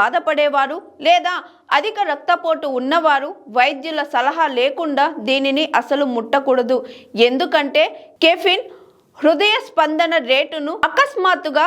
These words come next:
పెంచుతుంది. ఇది గుండెపై అదనపు భారాన్ని కలిగిస్తుంది. అలాగే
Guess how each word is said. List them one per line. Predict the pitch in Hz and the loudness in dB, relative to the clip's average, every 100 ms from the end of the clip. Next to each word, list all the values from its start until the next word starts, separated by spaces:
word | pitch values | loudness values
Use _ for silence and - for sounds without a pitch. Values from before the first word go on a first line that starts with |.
| 370 | 0
పెంచుతుంది. | 240 233 285 262 269 269 262 - - | -4 -4 -8 -4 -2 0 -4 -6 -2
ఇది | 277 320 240 220 | 0 0 -2 0
గుండెపై | 262 330 330 311 311 - | 2 2 2 0 0 -2
అదనపు | 240 311 349 370 226 | 0 2 0 -4 -6
భారాన్ని | 262 240 302 311 285 440 - | 0 0 0 -2 -4 -8 -6
కలిగిస్తుంది. | 220 220 254 - 247 254 254 - - 214 | -4 -4 -6 -4 -4 -2 -4 -6 0 4
అలాగే | 262 277 294 | 4 2 -4